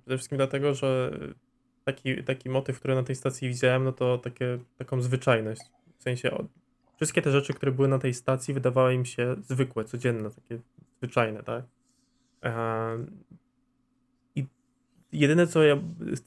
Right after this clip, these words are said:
w sumie chciałbym zarzucić temu, no to, że to jest po prostu trochę nudne, trochę nie pasuje do dramaturgii reszty filmu.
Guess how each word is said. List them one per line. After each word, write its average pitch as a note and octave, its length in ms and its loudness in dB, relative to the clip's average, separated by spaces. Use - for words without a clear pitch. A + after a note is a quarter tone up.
w D3+ 120 -6
sumie D3 320 0
chciałbym D3+ 300 4
zarzucić C3+ 460 2
temu, C3 260 2
no G#3+ 80 0
to, G#3+ 140 -4
że G#3 100 -2
to - 80 -10
jest G3 140 -6
po F#3 80 0
prostu - 280 -6
trochę - 220 -4
nudne, A2+ 380 0
trochę B2 240 0
nie B2+ 100 2
pasuje B2+ 400 0
do A#2+ 280 2
dramaturgii A#2 600 0
reszty A2 280 -2
filmu. G#2 320 -6